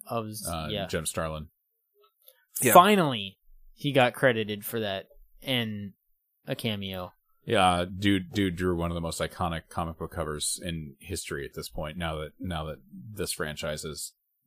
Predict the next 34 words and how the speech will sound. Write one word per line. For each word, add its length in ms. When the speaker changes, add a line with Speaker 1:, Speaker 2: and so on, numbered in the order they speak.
Speaker 2:
gone 320
that 200
direction. 640
Speaker 1:
Yeah. 320
Speaker 2:
Um, 560
i-, 40
it's 360
funny 240
because 280
five, 220
six 200
years 160
ago, 560
um, 540
the 120
Infinity 360
Gauntlet, 340
even 220
the 80
number 260
one, 400
was 220
in 160
twenty-five 480
cent 180
pence. 360
Speaker 3:
Mm. 280
Speaker 1:
Damn. 380
Speaker 2:
Like, 220
not, 260
not, 340
not 220
a 40
lie. 320